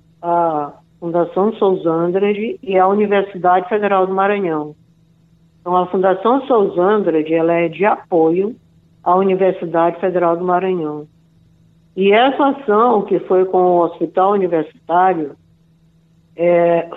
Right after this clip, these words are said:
foi uma ação que foi uma iniciativa,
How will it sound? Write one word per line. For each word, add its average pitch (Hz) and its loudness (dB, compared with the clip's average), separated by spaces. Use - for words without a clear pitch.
foi 208 4
uma 226 4
ação 240 0
que 233 0
foi 214 4
uma 214 2
iniciativa, 240 0